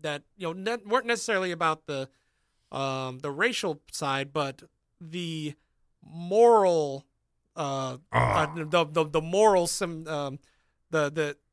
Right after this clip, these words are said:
Speaker 1: non-movability
Speaker 2: Orcs
Speaker 1: of a lot
Speaker 2: are
Speaker 1: of
Speaker 2: evil.
Speaker 1: Yes.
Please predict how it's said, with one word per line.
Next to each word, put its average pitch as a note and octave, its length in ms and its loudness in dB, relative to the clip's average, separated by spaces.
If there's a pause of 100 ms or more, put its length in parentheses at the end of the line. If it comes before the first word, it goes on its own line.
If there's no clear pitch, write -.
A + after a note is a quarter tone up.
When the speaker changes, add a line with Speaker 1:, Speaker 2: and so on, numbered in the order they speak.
Speaker 1:
non-movability F#3+ 1400 2
Speaker 2:
Orcs - 140 12
Speaker 1:
of D#3+ 100 4
a - 40 4
lot D3+ 180 8
Speaker 2:
are - 40 -2
Speaker 1:
of - 40 0
Speaker 2:
evil. G3 480 0 (140)
Speaker 1:
Yes. E3 500 2